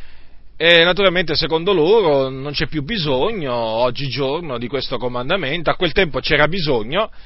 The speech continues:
ma oggigiorno non c'è più. E naturalmente sono sofismi, perché i comandamenti del Signore, eh, se erano utili a quel tempo, sono utili anche, anche oggi. Peraltro,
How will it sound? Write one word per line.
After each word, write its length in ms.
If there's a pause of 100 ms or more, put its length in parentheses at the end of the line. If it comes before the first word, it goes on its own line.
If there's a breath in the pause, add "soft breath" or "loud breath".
(180 soft breath)
ma 260
oggigiorno 1000
non 220
c'è 200
più. 300 (1300 soft breath)
E 240
naturalmente 560
sono 240
sofismi, 520
perché 320
i 120
comandamenti 580
del 160
Signore, 640
eh, 240
se 160
erano 220
utili 300
a 60
quel 200
tempo, 320
sono 240
utili 340
anche, 540
anche 320
oggi. 340
Peraltro, 640